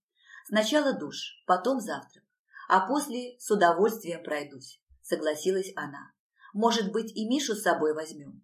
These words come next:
Миша, кстати, тоже решил отоспаться. Разозлился, что его разбудили. Заказал себе огромную кружку холодной воды. И с плохо скрываемой радостью услышал известие о том, что Владимира в квартире нет.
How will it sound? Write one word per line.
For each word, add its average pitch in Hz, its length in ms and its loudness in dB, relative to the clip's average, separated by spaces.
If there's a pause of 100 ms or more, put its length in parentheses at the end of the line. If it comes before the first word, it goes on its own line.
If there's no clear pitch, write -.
(460)
Миша, 190 300 0
кстати, 180 340 0
тоже 190 280 0
решил 147 420 -2
отоспаться. - 680 -6 (420)
Разозлился, 214 720 4
что - 160 -6
его 160 200 -4
разбудили. - 680 -8 (200)
Заказал 160 540 4
себе 156 220 2
огромную 147 640 2
кружку 196 420 -4
холодной 156 500 0
воды. 139 440 -4 (320)
И 240 100 -2
с 240 100 -8
плохо 240 320 2
скрываемой 151 800 0
радостью 190 760 -4 (240)
услышал 269 520 0
известие 196 640 2
о 170 160 0
том, 196 180 0
что 170 200 -2
Владимира 160 560 -2
в 202 80 -12
квартире 160 480 -4
нет. 196 260 -4